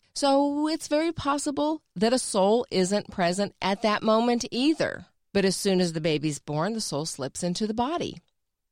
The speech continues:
What about when a newborn is sleeping so much? Because that's what they do, right?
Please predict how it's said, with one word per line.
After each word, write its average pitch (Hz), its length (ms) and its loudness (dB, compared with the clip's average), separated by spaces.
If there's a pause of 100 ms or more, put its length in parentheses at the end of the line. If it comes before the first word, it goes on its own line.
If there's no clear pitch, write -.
(960)
What 269 120 2
about 269 280 4
when 254 120 2
a 240 80 4
newborn 226 680 4
is 175 720 2
sleeping 190 760 2
so 156 220 0
much? 135 360 -2
Because 143 260 -2
that's - 320 -2
what 175 140 -2
they 147 160 2
do, 151 420 2
right? 151 320 2